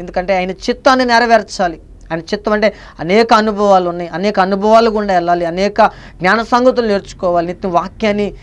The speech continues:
ధ్యానించాలి. ఇవేమీ తెలియకుండా ఏదో మందిరానికి వెళ్ళినంత మాత్రాన,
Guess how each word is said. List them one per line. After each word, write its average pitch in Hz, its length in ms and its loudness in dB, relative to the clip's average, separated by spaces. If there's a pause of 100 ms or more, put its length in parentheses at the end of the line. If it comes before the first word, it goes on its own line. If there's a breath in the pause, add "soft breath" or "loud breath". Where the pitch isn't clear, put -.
(200 loud breath)
ధ్యానించాలి. 170 840 -4 (400)
ఇవేమీ 226 340 4
తెలియకుండా 226 720 0 (280 soft breath)
ఏదో 180 180 -2
మందిరానికి 185 580 -2
వెళ్ళినంత 185 320 -4
మాత్రాన, 175 640 -4